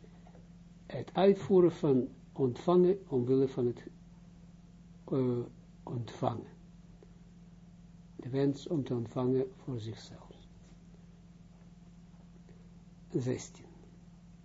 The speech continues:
We hebben geleerd in deze, in deze, in deze zoger,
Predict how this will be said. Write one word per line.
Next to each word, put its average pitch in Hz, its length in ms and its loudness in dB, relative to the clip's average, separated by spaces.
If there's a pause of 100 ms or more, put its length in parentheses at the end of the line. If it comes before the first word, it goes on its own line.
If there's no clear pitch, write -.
(1160)
We 170 60 8
hebben 185 180 6
geleerd 208 480 2
in 185 120 4
deze, 160 340 6
in 151 160 2
deze, 135 520 4
in 127 80 4
deze 123 640 4
zoger, 143 480 4